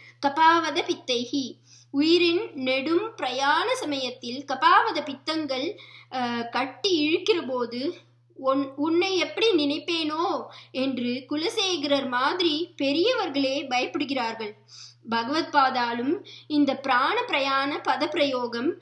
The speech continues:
பண்ணியிருக்கிறார். "பிராண பிரயாண பவபீதி சமாகுலஸ்ய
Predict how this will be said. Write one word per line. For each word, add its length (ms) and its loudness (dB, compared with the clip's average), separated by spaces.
பண்ணியிருக்கிறார். 640 0
"பிராண 460 4
பிரயாண 600 0
பவபீதி 840 0
சமாகுலஸ்ய 1000 -2